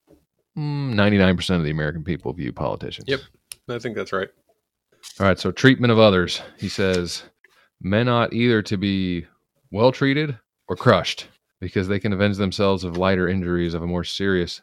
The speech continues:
Speaker 1: they cannot. The injury that is to be done to a man ought to be of such a kind that one does not stand in fear of revenge." So either go all in and crush them or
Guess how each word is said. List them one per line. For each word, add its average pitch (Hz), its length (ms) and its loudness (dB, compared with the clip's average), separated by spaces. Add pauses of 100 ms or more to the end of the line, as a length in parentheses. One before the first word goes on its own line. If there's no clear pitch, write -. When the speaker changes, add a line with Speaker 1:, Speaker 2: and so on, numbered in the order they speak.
Speaker 1:
they 85 100 -6
cannot. 82 380 -6 (440)
The 87 120 -4
injury 104 340 0
that 98 120 2
is 92 120 -2
to - 80 -12
be 92 80 -4
done 92 460 -2
to 92 160 -2
a 90 60 -2
man 90 380 -2
ought 92 200 -6
to - 80 -20
be 87 120 -4
of 82 100 -6
such - 200 -12
a 92 60 -10
kind 85 480 -6 (360)
that 78 120 -10
one 90 240 -4
does 82 160 -8
not 85 240 -4
stand 87 360 -4
in 80 140 -8
fear 82 440 -6 (260)
of 82 80 -14
revenge." 80 640 -6 (440)
So 87 400 2 (360)
either 90 480 4
go 87 220 4
all 90 300 6
in 90 200 2
and 82 140 -2
crush 87 380 0
them 85 340 -2 (360)
or 87 360 -4